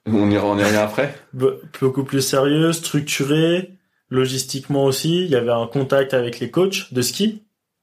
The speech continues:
Speaker 1: Donc là, t'avais beaucoup de coachs de ski ?
Speaker 2: De, j'en avais, bah, j'avais toujours Greg.
Speaker 1: Ok.
Speaker 2: Et un Italien, euh, très bien. Et ils parlaient entre eux.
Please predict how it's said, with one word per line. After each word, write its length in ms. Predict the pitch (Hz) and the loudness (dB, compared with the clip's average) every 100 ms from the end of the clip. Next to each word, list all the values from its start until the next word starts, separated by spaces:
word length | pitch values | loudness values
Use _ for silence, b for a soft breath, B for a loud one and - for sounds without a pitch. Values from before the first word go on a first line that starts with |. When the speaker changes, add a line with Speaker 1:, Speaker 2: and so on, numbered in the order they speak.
| - | -2
Speaker 1:
Donc 120 | 110 | 2
là, 60 | 131 | 2
t'avais 160 | 123 | 2
beaucoup 200 | 113 127 | 0 -4
de 40 | 139 | -4
coachs 160 | 135 127 | -2 0
de 140 | 131 | -2
ski ? 320 | - 151 190 - - _ | 0 -2 -2 -8 -20 _
Speaker 2:
De, 220 | 135 127 | -2 0
j'en 260 | 123 127 127 | 2 2 2
avais, 240 | 123 117 113 | 0 -2 0
bah, 180 | 123 127 | 0 2
j'avais 260 | 127 120 | 2 0
toujours 260 | 120 143 135 | 0 0 0
Greg. 280 | 120 117 - _ - | 0 -2 -6 _ -10
Speaker 1:
Ok. 140 | 104 131 170 - _ 123 | -4 -2 -4 -10 _ -8
Speaker 2:
Et 60 | |
un 220 | 113 113 | -4 -4
Italien, 680 | 117 113 120 127 139 147 143 123 | -4 -2 0 2 2 0 0 -2
euh, 40 | 110 | -4
très 180 | - 117 | -6 -4
bien. 260 | 135 - b b b b b _ | -4 -6 b b b b b _
Et 340 | 131 120 120 123 123 | 0 2 2 2 0
ils 220 | 131 123 | -2 -2
parlaient 180 | 131 131 | 0 0
entre 260 | 135 - 135 | 0 0 -2
eux. 180 | - | -2